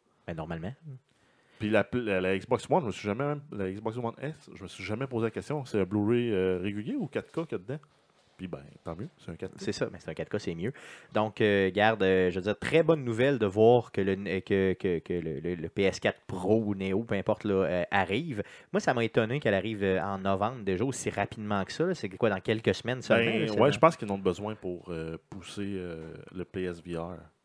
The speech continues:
Speaker 1: Clairement, là. Euh, c'est quand même cher, là, pour, euh, ben, c'est cher.
Speaker 2: C'est,
Speaker 1: Moi, je
Speaker 2: c'est,
Speaker 1: pensais qu'elle allait être plus chère que ça,
Speaker 2: c'est le
Speaker 1: honnêtement.
Speaker 2: prix de la console quand elle est sortie, euh, la console, euh,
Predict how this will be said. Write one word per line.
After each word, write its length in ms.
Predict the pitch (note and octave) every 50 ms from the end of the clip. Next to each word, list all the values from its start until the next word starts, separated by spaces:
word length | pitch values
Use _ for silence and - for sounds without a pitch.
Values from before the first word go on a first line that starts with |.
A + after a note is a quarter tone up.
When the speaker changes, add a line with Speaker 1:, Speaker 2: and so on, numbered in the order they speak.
| - -
Speaker 1:
Clairement, 540 | - F#2+ F#2 E2+ D#2 - D#3+ E3 A2 C3 B2+
là. 100 | A#2 A#2+ - - - _ -
Euh, 140 | G#2 F#2+ D#2+
c'est 140 | - - G2
quand 180 | - A2 A#2
même 140 | B2 B2+ A2
cher, 500 | F#2 - - - A2+ C#3 G#3 F3+ D3 C#3+
là, 80 | C#3+ D3
pour, 320 | - - A#2 A2 G#2 G2
euh, 200 | G2+ G2 G2 F#2+
ben, 140 | F#2+ A#2 F#2 -
c'est 140 | - A2+ -
cher. 180 | - F2 E2 - - - - -
Speaker 2:
C'est, 180 | - A2+ G#2 A#2
Speaker 1:
Moi, 100 | A2+ C3+
je 40 |
Speaker 2:
c'est, 60 | - -
Speaker 1:
pensais 260 | D#3+ D#3+ D3 - G#3+
qu'elle 120 | - D3
allait 80 | B2 A2+
être 60 | -
plus 100 | - A2
chère 180 | - B2+ A2 -
que 80 | G2+
ça, 160 | - - G#2+
Speaker 2:
c'est 60 | G#2 A#2+
le 80 | A#2+
Speaker 1:
honnêtement. 100 | - G2
Speaker 2:
prix 100 | B2+ D#3
de 60 | D3
la 100 | C3 A#2
console 380 | G#2 - A#2+ A2 - - B2+ B2+
quand 160 | - A2+ G2+
elle 80 | G#2 G#2
est 20 |
sortie, 540 | G2 - G2 - _ - - A2+ A2+ A#2 A2+
euh, 160 | G#2 F#2+ F#2
la 160 | F2+ F2+ E2
console, 400 | - G2+ F#2+ - - G#2 G#2 G2
euh, 180 | F#2 F2 F2 -